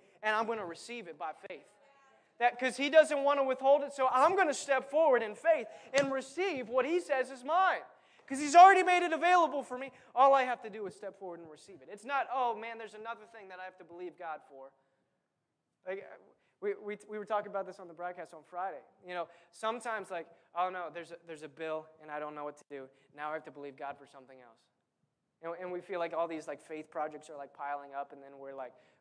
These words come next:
taking on the weight and the burden of it when we're not supposed to do that in the first place. Right? "Oh, another thing I need to believe, be believing God for." Well, i-, if we feel like it's a weight to bel-, believe God for something,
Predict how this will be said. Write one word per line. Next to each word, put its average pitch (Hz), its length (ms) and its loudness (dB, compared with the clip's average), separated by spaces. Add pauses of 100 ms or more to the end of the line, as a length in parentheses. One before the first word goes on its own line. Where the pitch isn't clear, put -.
(160)
taking 165 360 -8
on 151 180 -8
the 143 80 -10
weight 151 300 -8
and 143 140 -14
the 131 40 -18
burden 151 340 -8
of 156 160 -10
it 147 100 -12
when 151 160 -16
we're 151 140 -12
not 151 180 -12
supposed 156 240 -16
to 156 80 -20
do 151 160 -12
that 147 160 -8
in 139 100 -18
the 127 60 -20
first 151 280 -14
place. 170 220 -12 (800)
Right? 190 220 -2 (220)
"Oh, 180 140 0
another 175 300 -4
thing 165 180 -10
I 160 60 -8
need 156 100 -12
to 147 60 -18
believe, 143 220 -16 (120)
be 165 100 -12
believing 143 380 -16
God 131 240 -12
for." 123 120 -20 (880)
Well, 196 240 0 (260)
i-, 196 40 -2
if 214 320 -2
we 254 160 -4
feel 262 200 -2
like 247 180 2
it's 214 160 -6
a 180 80 -2
weight 226 400 -2
to 214 80 -12
bel-, 180 260 -10 (180)
believe 185 360 -6
God 196 300 -2
for 254 100 -12
something, 262 480 -16